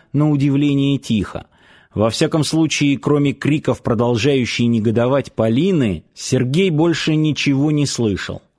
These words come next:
Одно из двух. Либо ту щель, в которую они нырнули, спасаясь от преследующих бандитов,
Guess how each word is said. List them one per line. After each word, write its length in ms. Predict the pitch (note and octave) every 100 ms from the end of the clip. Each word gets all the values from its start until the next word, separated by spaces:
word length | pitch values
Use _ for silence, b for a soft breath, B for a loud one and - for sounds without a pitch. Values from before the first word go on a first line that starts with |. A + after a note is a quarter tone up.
| b b b
Одно 400 | A#2 A#2 D3 D#3
из 180 | C#3+
двух. 400 | A#2+ B2 G2 - _ _ _ b b b b
Либо 320 | A#2 C#3+ D3+
ту 160 | D3+ D#3
щель, 380 | - - E3 A#2
в 60 |
которую 400 | - B2 C3+ B2+
они 180 | B2+ C3+
нырнули, 600 | C3 C3 C3+ C#3+ B2+ G2+
спасаясь 720 | F#2 - A#2+ - C3 A#2 G#2+
от 120 | A2
преследующих 680 | - B2 C3+ A2+ A2+ G#2 A#2
бандитов, 480 | A2+ B2 B2+ A#2+ -